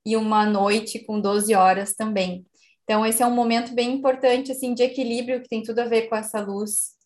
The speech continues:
é, da Lua, né, em Libra, isso que tu tava trazendo, assim. E aí, pra nós do hemisfério sul, a gente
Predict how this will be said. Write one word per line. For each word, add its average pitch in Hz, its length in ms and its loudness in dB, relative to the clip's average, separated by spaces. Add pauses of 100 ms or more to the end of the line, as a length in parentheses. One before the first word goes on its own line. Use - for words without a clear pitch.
(340)
é, 185 680 0 (440)
da 196 200 0
Lua, 208 420 2
né, 196 380 -2
em 196 200 -8
Libra, 220 560 -2
isso 190 220 -8
que 202 80 -12
tu - 100 -20
tava 196 280 -2
trazendo, 196 600 -4
assim. 196 400 -8 (560)
E 226 140 2
aí, 220 180 4
pra 240 160 6
nós 226 360 6
do 240 80 0
hemisfério 233 520 0
sul, 247 540 -4 (340)
a 220 120 -4
gente 240 580 -2